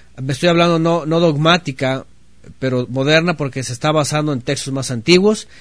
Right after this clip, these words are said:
Y tómense una judaica, una hebraica, no sé, cualquiera, hay muchas.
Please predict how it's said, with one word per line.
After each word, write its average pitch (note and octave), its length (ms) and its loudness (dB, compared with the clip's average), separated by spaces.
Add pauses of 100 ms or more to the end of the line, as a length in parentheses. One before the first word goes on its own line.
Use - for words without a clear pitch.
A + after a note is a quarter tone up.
(1400)
Y G3+ 340 6
tómense G3+ 560 4
una F#3+ 360 4
judaica, E3 680 4
una E3+ 200 0
hebraica, D#3 680 4 (540)
no C#3+ 220 -4
sé, C3+ 840 -2 (220)
cualquiera, D#3 600 4
hay D3 100 4
muchas. E3 680 0